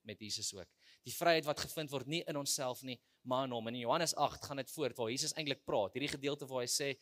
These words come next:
"Die waarheid sal jou vrymaak." Hy praat met 'n klomp Joodse mense en baie van hulle kom tot geloof in hom. En Jesus sê vir hulle die volgende in Johannes agt, vanaf vers eenendertig. Toe het Jesus vir die Jode wat tot geloof in hom gekom het,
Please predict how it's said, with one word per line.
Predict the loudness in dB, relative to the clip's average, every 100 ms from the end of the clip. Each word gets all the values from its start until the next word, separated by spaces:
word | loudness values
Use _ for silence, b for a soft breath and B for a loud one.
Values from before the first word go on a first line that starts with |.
| B B
"Die | -4
waarheid | 2 4 4 4
sal | 4 4 0 -4 -4
jou | -2 -2
vrymaak." | 2 2 2 -4 -6 _ _ _ _
Hy | 0
praat | 2 4 2
met | -2
'n |
klomp | -2 -2
Joodse | 0 0 0 0
mense | -2 -2 -2 -2
en | 0
baie | 6 6
van | 6 0
hulle | -2
kom | 0 0
tot | 0 -4
geloof | -4 -2 0 0 -2 -14 _ _
in | -6 -4
hom. | -6 -10 _ _ _ _
En | -2
Jesus | 0 2 2
sê | 2
vir | 0
hulle | -4
die | -4
volgende | -4 -4 -4 -8
in |
Johannes | -4 -2 0
agt, | 0 -2 -6 -12 -4
vanaf | -4 -2
vers | -4
eenendertig. | -4 -4 0 0 -2 B B 2
Toe | 2
het | 4
Jesus | 2 0 0
vir | 0
die |
Jode | 2 2
wat | 0 -6
tot | -10
geloof | -6 -4 -4
in | -6
hom | -6
gekom | -8 -6 -2 -2
het, | -2